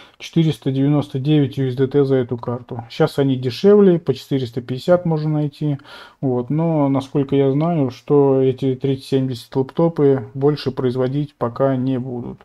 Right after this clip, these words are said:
То ли чипы кончились, то ли еще че. В общем, э, с ними будут проблемы. Остатки, как я понял, распродадут, а там будет видно.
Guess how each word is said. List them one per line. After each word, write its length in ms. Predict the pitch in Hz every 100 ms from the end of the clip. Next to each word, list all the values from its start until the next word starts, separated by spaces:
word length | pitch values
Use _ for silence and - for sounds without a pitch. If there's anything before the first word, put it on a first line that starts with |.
| _ - - - -
То 140 | 135
ли 140 | 120 117
чипы 280 | 185 170
кончились, 560 | 156 151 139 135 131 117
то 180 | - 131
ли 100 | 123
еще 280 | 117 180 175
че. 220 | - 139
В 40 | 131
общем, 600 | 131 - 135 131 127 123
э, 20 |
с 100 | 120
ними 220 | 156 147 127
будут 320 | 131 131 120
проблемы. 500 | 123 120 117 117 123 - - - - - -
Остатки, 640 | 135 - 147 135 - 131
как 240 | 120 131 139
я 100 | 135
понял, 480 | 143 127 127 120 113
распродадут, 840 | 135 - 135 135 143 180 208 - _ _ _ 151
а 120 | 123
там 320 | 123 160 143
будет 380 | 135 143 131 - -
видно. 480 | 123 120 - 120